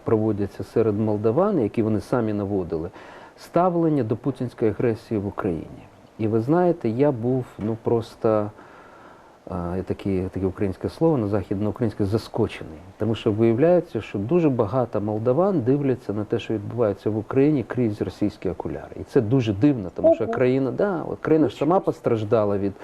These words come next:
Speaker 1: російської агресії, Придністров'я, але соціологічні опитування, наприклад, показують, що п'ятдесят відсотків опитаних, да, вважають, що, е, в Криму відбувся вільний референдум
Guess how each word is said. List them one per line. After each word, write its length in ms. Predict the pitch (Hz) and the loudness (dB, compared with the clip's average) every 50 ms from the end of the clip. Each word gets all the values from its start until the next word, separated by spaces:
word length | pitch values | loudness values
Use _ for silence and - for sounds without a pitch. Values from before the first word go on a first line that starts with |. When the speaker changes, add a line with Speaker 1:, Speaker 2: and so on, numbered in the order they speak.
| - - - - - - - | -18 -16 -18 -18 -16 -4 0
Speaker 1:
російської 580 | 120 117 - - 143 120 - - - 117 104 | 0 0 2 2 2 2 0 0 2 2 2
агресії, 520 | 95 95 135 156 160 156 - - - 117 107 | 4 4 4 4 4 2 0 -4 -6 -6 -4
Придністров'я, 840 | - - 120 104 107 113 110 - - - - 156 156 139 127 139 - | -4 -4 -4 -2 -2 -4 -4 -4 -2 2 4 4 4 4 4 2 2
але 380 | - 123 131 127 120 110 101 - - - - - - - - - - | 4 4 4 4 2 0 0 -2 -8 -14 -20 -20 -20 -20 -20 -16 -12
соціологічні 500 | - 117 - 165 185 247 262 - - 214 | -6 -2 2 4 4 4 2 2 0 -2
опитування, 460 | 180 - - 190 - 190 180 165 160 151 | 0 2 0 0 2 2 2 4 4 4
наприклад, 420 | 147 135 - 165 156 - 156 135 - | 2 2 2 0 2 2 0 -2 -2
показують, 560 | - 120 - - 139 135 127 120 123 113 - | -4 -6 -2 0 2 2 2 2 -2 -4 -4
що 120 | - - 113 | -6 -8 -4
п'ятдесят 520 | - 120 107 110 113 - - 190 175 - | -2 0 0 0 0 2 2 2 2 2
відсотків 640 | 143 120 - - - 156 156 151 - - - 113 95 101 - | -2 -4 -4 -2 2 2 2 2 0 -2 -2 -2 -2 -2 -4
опитаних, 480 | 104 - - 104 - - 73 87 98 - - | -2 0 0 -2 -2 -2 -4 -4 -4 -2 2
да, 120 | - 196 | 2 2
вважають, 560 | 196 170 139 123 113 151 160 170 165 147 - | 2 2 0 0 2 2 2 2 2 0 -2
що, 480 | - - - - - - 117 110 110 110 - - - - - - - - - - - - - - | -4 -14 -18 -8 -2 2 2 2 2 0 -2 -10 -20 -20 -20 -20 -20 -20 -20 -20 -20 -16 -8 -4
е, 360 | 101 104 104 104 104 101 101 98 - | -2 0 0 0 0 0 0 -2 -2
в 40 | - | -2
Криму 300 | - 127 151 170 196 208 | 0 2 2 4 2 2
відбувся 460 | 165 120 101 120 156 156 - - 113 | 2 0 0 -2 -2 -2 -2 -2 0
вільний 320 | 90 101 131 147 147 120 90 | 0 2 2 2 2 2 0
референдум 560 | 85 85 - - 82 87 92 90 90 92 | -2 -4 -6 -4 -2 -2 -2 -4 -6 -10